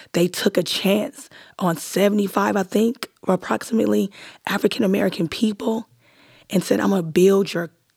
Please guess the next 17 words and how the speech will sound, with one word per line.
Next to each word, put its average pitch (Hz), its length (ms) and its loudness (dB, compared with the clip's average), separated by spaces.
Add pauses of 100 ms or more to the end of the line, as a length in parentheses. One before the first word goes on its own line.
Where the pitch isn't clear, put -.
(120)
your 175 180 0
business." 170 720 -4 (760)
And 180 120 2
what 185 160 4
we 202 120 2
came 214 260 2
from 214 200 2
that 214 200 0
was 175 400 -2 (300)
character. 185 800 -4 (520)
It - 160 -6
came, 180 560 -2 (460)
um, - 400 -2
inclusive. - 960 0
It 170 100 -2
came 196 240 0
acceptance. - 1080 -4